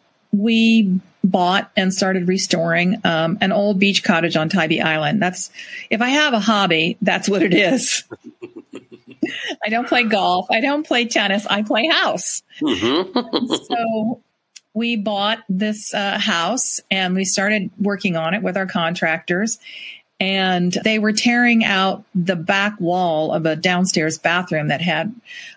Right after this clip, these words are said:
Speaker 1: termite damage, and the whole wall had to come out. And it was the, the wall of a bathroom. And the contractors called me over one day and said, "Look what we just found in the wall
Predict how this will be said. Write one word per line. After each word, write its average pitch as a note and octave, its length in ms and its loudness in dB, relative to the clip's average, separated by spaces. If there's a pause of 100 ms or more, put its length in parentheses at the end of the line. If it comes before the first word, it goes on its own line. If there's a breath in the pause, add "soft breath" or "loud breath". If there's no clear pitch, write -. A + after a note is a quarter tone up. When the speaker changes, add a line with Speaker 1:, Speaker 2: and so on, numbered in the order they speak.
(120)
Speaker 1:
termite F3 460 0
damage, C#3 460 0
and D#3 140 -2
the D#3 40 -2
whole F3 280 0
wall D#3+ 460 2
had F3+ 200 2
to - 40 0
come - 220 2
out. F#3+ 260 0
And F3+ 100 2
it - 60 -4
was F3 220 -2 (460 loud breath)
the, F3+ 200 -6 (180)
the G3+ 100 -2
wall A#3+ 360 0
of G3 100 2
a G3 60 2
bathroom. G#3+ 680 0
And F#3 480 0
the G#3+ 120 -2
contractors G3+ 960 0 (200)
called A3 280 0
me F#3+ 160 2
over F#3+ 420 2
one F3+ 200 2
day F3 220 4
and F3+ 100 0
said, F#3 180 0
"Look B3 140 0
what D#4+ 80 0
we D4+ 100 2
just B3+ 240 0
found G3+ 280 2
in F#3 100 2
the F3+ 80 2
wall F3+ 540 0